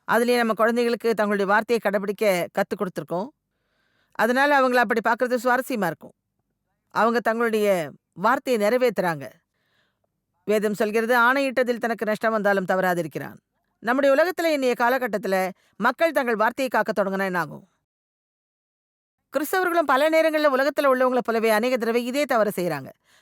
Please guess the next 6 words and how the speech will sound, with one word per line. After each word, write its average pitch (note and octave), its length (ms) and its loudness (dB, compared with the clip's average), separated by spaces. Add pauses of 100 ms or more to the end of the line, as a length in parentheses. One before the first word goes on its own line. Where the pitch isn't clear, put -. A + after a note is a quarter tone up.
பதிவு C#4+ 300 0
செய்து C#4+ 320 -4
காட்டாம B3 320 0
இருக்கிறது A3 320 -4
நல்லதுன்னு G#3 300 -2
நினைக்கிறோம். F#3 540 -4